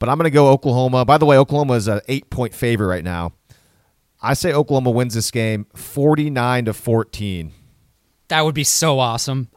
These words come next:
Speaker 2: You, I would be such a happy person. You have no idea.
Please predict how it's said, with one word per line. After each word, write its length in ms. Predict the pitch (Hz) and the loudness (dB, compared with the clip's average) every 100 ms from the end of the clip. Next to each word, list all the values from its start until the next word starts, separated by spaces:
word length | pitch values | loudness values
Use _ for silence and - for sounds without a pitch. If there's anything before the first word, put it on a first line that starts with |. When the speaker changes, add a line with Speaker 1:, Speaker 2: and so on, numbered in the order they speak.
| _ | _
Speaker 2:
You, 300 | 175 160 156 165 | -2 2 2 4
I 120 | 156 | 4
would 120 | 151 | 4
be 120 | 143 | 2
such 300 | 135 - 139 | 0 0 -2
a 60 | 131 | -2
happy 320 | 117 120 123 | -2 -4 -4
person. 520 | - 110 - 107 107 143 | -8 -10 -8 -10 -10 -2
You 140 | 151 | -2
have 100 | 127 | 0
no 180 | 135 123 | -2 -2
idea. 440 | 117 113 110 95 | -2 -4 -6 -8